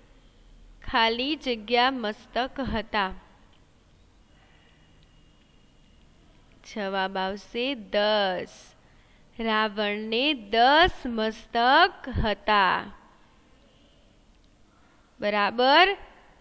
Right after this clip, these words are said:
લખાઈ ગયું? હમ, ચલો, હવે છેલ્લો પ્રશ્ન છે જોડકા.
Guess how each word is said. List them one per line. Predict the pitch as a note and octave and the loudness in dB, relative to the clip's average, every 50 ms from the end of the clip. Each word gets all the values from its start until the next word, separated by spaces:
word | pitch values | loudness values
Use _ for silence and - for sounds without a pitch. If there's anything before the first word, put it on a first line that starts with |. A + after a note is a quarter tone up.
| _ _ - | _ _ -10
લખાઈ | A3+ A3+ A3+ A3 A3 A3 - C4+ B3+ C4+ C#4 C4 | -4 -2 -2 -2 -2 -2 0 0 2 2 0 0
ગયું? | B3+ D4 D#4+ E4+ F4+ G4 G#4+ A#4+ A#4+ - - - - - _ _ _ _ - _ _ _ _ _ _ _ - _ _ _ - _ _ - - _ _ _ _ _ _ A3 | -2 -2 0 2 2 4 4 4 2 0 -12 -20 -20 -20 _ _ _ _ -20 _ _ _ _ _ _ _ -20 _ _ _ -20 _ _ -20 -20 _ _ _ _ _ _ -16
હમ, | A3+ A#3 A3+ A#3 A#3 A3+ G#3+ G#3 G3 F#3+ F#3+ F#3+ - _ _ _ _ _ _ _ _ _ _ _ _ _ _ _ _ - | -14 -12 -10 -10 -8 -8 -8 -10 -10 -12 -14 -18 -20 _ _ _ _ _ _ _ _ _ _ _ _ _ _ _ _ -14
ચલો, | - - C4 A#3+ A3 G#3 G#3 G3+ G3+ G3+ - - - - - - | -6 -2 0 0 2 0 -2 -4 -6 -10 -16 -20 -20 -20 -18 -10
હવે | - A#3+ A#3 G#3+ A#3+ C4+ C#4+ D4 | -4 -2 -2 0 2 2 2 2
છેલ્લો | C#4+ - - D4 C4 C4+ C#4+ D4+ D#4+ | -2 -2 -2 -2 0 2 2 2 0
પ્રશ્ન | D4+ D4+ D4+ D4+ D#4 D4+ - - C#4+ C#4 C#4 | 2 2 2 2 2 0 -4 -4 -4 -4 -4
છે | C#4 - - D4 C#4+ D4+ D#4+ F#4+ G#4+ - - - - - _ _ _ _ _ _ _ _ - | -4 -6 -4 -2 0 2 2 0 -2 -4 -10 -20 -20 -20 _ _ _ _ _ _ _ _ -10
જોડકા. | - - B3 A#3 A3+ A3+ A#3 A#3+ A#3 - - C#4+ C#4+ C4 A#3+ A#3 A#3+ C#4 - | -6 -4 -2 0 0 0 0 -2 -4 2 4 6 6 8 8 6 6 4 2